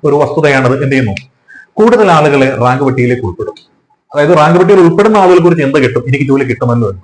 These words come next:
അല്ലെ? അതുകൊണ്ട് അവരെന്ത് ചെയ്യുന്നു? അവര് ഒരല്പം സന്തോഷിക്കാനാണ്. നിയമന നിരോധനമൊന്നും ഇല്ല, നിയമന റാങ്ക് പട്ടിക തൂത്തുപെറുക്കിയെടുത്തു, അതുകൊണ്ട് ഇനി വരാനിരിക്കുന്ന റാങ്ക് പട്ടികയിൽ ഉൾപ്പെട്ട സ്ഥിതിക്ക് എനിക്ക് ജോലി കിട്ടും എന്നൊരു വിശ്വാസം എല്ലാവർക്കും ഉണ്ടാകും. അപ്പോൾ അങ്ങനെ ഒരു വിശ്വാസം എല്ലാവർക്കും കൊടുത്തു കഴിഞ്ഞാൽ എന്താണ്? ഗവൺമെന്റ് ഉൾപ്പെടെ എല്ലാവരും സേഫ് ആണ്. കാര്യം എന്താ?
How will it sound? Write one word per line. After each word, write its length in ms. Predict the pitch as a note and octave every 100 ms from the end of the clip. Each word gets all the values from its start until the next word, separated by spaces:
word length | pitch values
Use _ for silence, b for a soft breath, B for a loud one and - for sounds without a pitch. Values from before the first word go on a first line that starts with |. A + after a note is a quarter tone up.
| _
അല്ലെ? 120 | E3+ -
അതുകൊണ്ട് 340 | - D3 F3
അവരെന്ത് 240 | F3 E3+
ചെയ്യുന്നു? 240 | D#3 G#2+ - _ B B B B
അവര് 300 | G#3 B3+ A3+ A#3 A#3+ - F3+
ഒരല്പം 380 | F3+ F3 F#3 F3+
സന്തോഷിക്കാനാണ്. 720 | E3+ D#3+ F3 F3 E3 D3 C#3
നിയമന 240 | D3+ D#3+ D#3+
നിരോധനമൊന്നും 520 | D#3+ D#3+ D3+ D3 C#3+
ഇല്ല, 180 | B2 C#3 G3 -
നിയമന 280 | D3 D3 D3
റാങ്ക് 280 | C#3+ C#3 D3
പട്ടിക 160 | C#3+ C#3+
തൂത്തുപെറുക്കിയെടുത്തു, 680 | C3+ C3 C3 C3 C3+ C3+ D3+
അതുകൊണ്ട് 200 | D3+ D#3+
ഇനി 80 | F3 E3+
വരാനിരിക്കുന്ന 460 | F3+ G3+ G3+ G3+
റാങ്ക് 220 | F#3+ F3 E3+
പട്ടികയിൽ 200 | E3+ D#3
ഉൾപ്പെട്ട 180 | - E3+
സ്ഥിതിക്ക് 220 | E3+ D#3+
എനിക്ക് 140 | F3 F3
ജോലി 160 | A#3 A#3+
കിട്ടും 180 | - - -
എന്നൊരു 180 | F3+ F#3
വിശ്വാസം 280 | F3 F3 F3
എല്ലാവർക്കും 260 | D#3+ D#3 B2+
ഉണ്ടാകും. 260 | G2 - - _ B B
അപ്പോൾ 140 | D3+ F3+
അങ്ങനെ 160 | A3 C4+
ഒരു 100 | B3+
വിശ്വാസം 260 | G#3+ A#3+ A#3
എല്ലാവർക്കും 260 | A3+ A3
കൊടുത്തു 180 | G3 F#3+
കഴിഞ്ഞാൽ 200 | F#3 F3
എന്താണ്? 220 | D#3 C#3 A2 - B B -
ഗവൺമെന്റ് 440 | D3 D#3 F3+ F3+ E3
ഉൾപ്പെടെ 200 | E3 D3
എല്ലാവരും 360 | C3+ C3+ C3+
സേഫ് 260 | C3+ B2 B2
ആണ്. 100 | A2
കാര്യം 180 | C3 C3+
എന്താ? 160 | A#2+